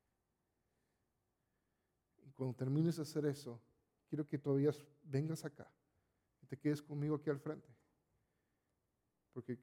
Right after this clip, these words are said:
o te subes aquí conmigo, como quieras, porque vamos a orar por esos nombres. ¿Ok?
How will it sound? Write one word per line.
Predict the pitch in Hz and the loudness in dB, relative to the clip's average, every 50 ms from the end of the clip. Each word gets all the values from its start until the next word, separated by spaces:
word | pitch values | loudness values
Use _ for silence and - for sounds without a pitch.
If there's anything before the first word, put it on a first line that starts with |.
| - | -4
o | - 139 135 | -2 -2 0
te | - 135 | 0 -2
subes | - - - 180 165 160 - | -6 -2 2 2 2 4 2
aquí | 151 - 170 147 | 0 -2 -2 -2
conmigo, | - 151 147 151 156 147 131 120 - _ - | -2 -2 0 0 -2 -2 -4 -8 -12 _ -12
como | - 127 127 123 | -10 -10 -10 -6
quieras, | - 151 139 123 - - - _ _ _ _ _ _ _ _ _ _ _ _ _ - | -4 -2 -4 -4 -4 -12 -20 _ _ _ _ _ _ _ _ _ _ _ _ _ -20
porque | 135 135 - 135 | -18 -8 -6 -4
vamos | 123 135 147 147 135 135 - | -2 0 -2 -2 -4 -4 -4
a | 120 113 | -6 -6
orar | 127 120 120 127 131 135 135 131 - | -4 -4 0 2 2 2 0 -2 -6
por | 127 123 | -6 -6
esos | 117 - - 117 - - - - _ _ _ _ _ _ _ _ _ _ - | -4 -6 -8 -12 -14 -14 -20 -20 _ _ _ _ _ _ _ _ _ _ -8
nombres. | 127 135 120 98 104 104 - - - - _ _ _ _ _ _ _ _ _ _ _ _ _ _ _ _ _ _ _ _ _ _ _ _ _ - | -6 -6 -6 -6 -8 -10 -12 -14 -20 -20 _ _ _ _ _ _ _ _ _ _ _ _ _ _ _ _ _ _ _ _ _ _ _ _ _ -18
¿Ok? | 135 - | -6 -2